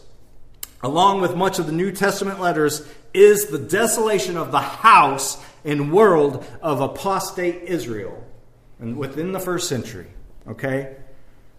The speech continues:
We will always say this, "The sun's gonna be darkened." And remember when we had the eclipse?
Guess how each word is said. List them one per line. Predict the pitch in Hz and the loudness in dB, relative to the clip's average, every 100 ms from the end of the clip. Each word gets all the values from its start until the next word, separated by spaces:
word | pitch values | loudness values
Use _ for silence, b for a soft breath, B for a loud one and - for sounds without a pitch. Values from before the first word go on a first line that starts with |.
| b b b - - - - - - - - - 131 | b b b -20 -18 -18 -20 -20 -20 -20 -20 -16 0
We | 160 | 2
will | 196 196 185 | 6 6 4
always | 180 190 185 | 6 8 8
say | 190 175 | 6 2
this, | 143 135 - | 2 0 -4
"The | 123 | -6
sun's | 117 202 202 | 0 2 2
gonna | 196 185 | 0 -2
be | |
darkened." | 190 190 175 151 | -2 -2 -2 -4
And | 135 | -4
remember | 160 175 208 202 | -4 -2 -2 0
when | 196 190 | -2 -2
we | |
had | 185 175 | -4 -4
the | 160 180 | -2 -4
eclipse? | - 202 196 202 - - | -4 -4 -4 -4 -8 -14